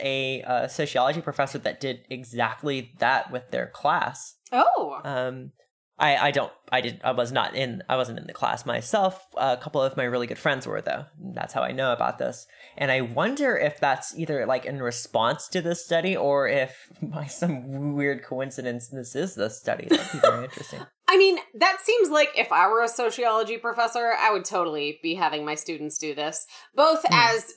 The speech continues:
Speaker 2: data points, but also, like, just as a way to realize, like, how much shit you can get for buying a fucking cigar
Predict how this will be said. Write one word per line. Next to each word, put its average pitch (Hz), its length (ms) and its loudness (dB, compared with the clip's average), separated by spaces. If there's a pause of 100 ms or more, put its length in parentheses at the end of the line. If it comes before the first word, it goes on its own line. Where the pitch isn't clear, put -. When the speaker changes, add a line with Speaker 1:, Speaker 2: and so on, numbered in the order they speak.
Speaker 2:
data 226 320 6
points, 359 380 -2
but 262 160 4
also, 302 380 4
like, 233 280 0
just 208 320 -4
as 226 160 2
a 214 220 6
way 175 300 4
to 190 180 -8
realize, 165 800 2
like, 160 320 -2 (480)
how 220 120 4
much 247 280 -2
shit - 480 0
you 214 160 -4
can 190 240 0
get 175 220 4 (160)
for 208 240 -6 (180)
buying 190 340 2
a 190 180 0 (140)
fucking 196 420 2
cigar 175 840 4